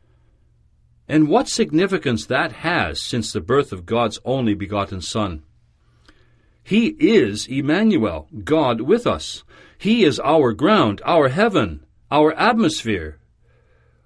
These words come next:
We walk in him, for he is the way. In and with Christ, God is guiding us step by step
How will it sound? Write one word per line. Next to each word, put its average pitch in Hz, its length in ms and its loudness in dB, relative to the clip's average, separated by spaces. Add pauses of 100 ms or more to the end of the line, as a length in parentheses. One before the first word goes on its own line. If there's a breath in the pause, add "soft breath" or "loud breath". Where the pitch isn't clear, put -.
We 160 200 4
walk 165 340 2
in 117 120 2
him, 156 320 2
for 131 260 0
he 143 200 -2
is 160 400 4
the 120 140 -4
way. 143 420 -2 (1200 soft breath)
In 185 320 2
and 117 340 0
with 202 340 2 (180)
Christ, 156 640 0
God 147 320 2
is 117 180 -4
guiding 135 460 0
us 101 140 -4
step - 420 -2
by 220 160 4
step - 500 -2